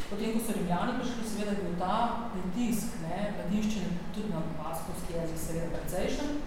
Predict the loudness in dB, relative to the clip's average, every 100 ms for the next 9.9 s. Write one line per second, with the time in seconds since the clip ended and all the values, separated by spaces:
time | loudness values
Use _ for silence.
0 | -2 0 0 2 2 2 2 2 0 2
1 | 4 2 2 -2 -2 0 0 -2 -2 -2
2 | -2 -4 -6 0 2 4 4 4 4 2
3 | 0 0 0 -2 0 2 2 2 2 4
4 | 4 4 2 2 2 0 -2 -2 -2 -2
5 | 0 0 0 0 -2 -2 -2 -4 -4 -6
6 | -4 2 4 4 2 0 -2 -2 0 2
7 | 2 2 0 0 -2 -4 -4 0 0 2
8 | 2 0 0 0 0 0 -2 -2 2 4
9 | 4 4 2 0 -2 -2 -2 0